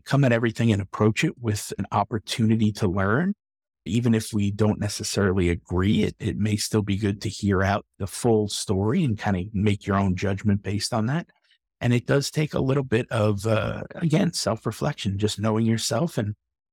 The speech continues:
trying not to have a certain bias or attitude towards something. The second step in planning is really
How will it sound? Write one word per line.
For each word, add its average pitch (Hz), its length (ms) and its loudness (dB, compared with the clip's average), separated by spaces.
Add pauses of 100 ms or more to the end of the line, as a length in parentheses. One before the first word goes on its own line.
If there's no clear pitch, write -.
trying 139 320 2
not 123 240 2
to 131 80 -2
have 131 300 2
a 110 40 0
certain 98 360 -4
bias 87 420 -4
or 82 60 -2
attitude 90 460 -6
towards 117 340 0
something. - 180 -12 (440)
The 131 60 0
second - 420 2
step - 400 0
in 98 200 -2
planning 92 640 6
is - 260 -2
really 196 440 0